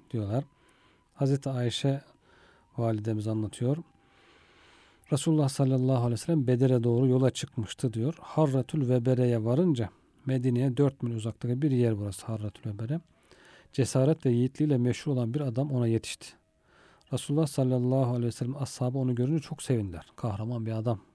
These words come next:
yardıma geldi diye. Bu adam Resulullah sallallahu aleyhi ve sellem yetişince ona "Bu harpte sana tabi olmak ve seninle birlikte ganimetten pay almak için geldim." dedi. "Seninle savaşayım. Yani seninle aynı inançta değilim ama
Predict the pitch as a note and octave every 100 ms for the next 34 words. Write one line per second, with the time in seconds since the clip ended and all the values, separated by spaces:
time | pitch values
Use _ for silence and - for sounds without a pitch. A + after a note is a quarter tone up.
0 | _ _ _ _ A#2+ A2+ A2+ A#2 G#2 G2
1 | G2 F#2+ A#2 C#3+ - - - - _ -
2 | D3+ D3 D#3 C#3 C3+ D3 D3 C#3+ - B2+
3 | B2+ B2 B2+ B2+ B2+ A#2+ A#2 - A#2+ A#2
4 | A2+ - D#3 C3 B2 C#3+ D#3 - C#3+ D3
5 | D#3+ D3+ - C3 C#3 D3+ C#3+ B2+ A#2+ C3
6 | C#3 B2+ D#3 - - - - - _ B2+
7 | - C3+ D3 C3+ A#2 B2+ A#2+ B2 - C3+
8 | C3 A#2 - D#3 C3+ - D#3 C3+ A#2+ A2+
9 | G#2 - E3 B2 A#2+ A2+ A2 G2+ F2+ -
10 | _ _ _ _ - - C#3 A#2 - C#3
11 | A2+ - A#2+ C#3 C#3 _ _ - _ _
12 | B2+ A2+ - C3 B2 A#2+ C3+ B2+ B2 A#2+
13 | A2+ - B2 C3 E3 A#2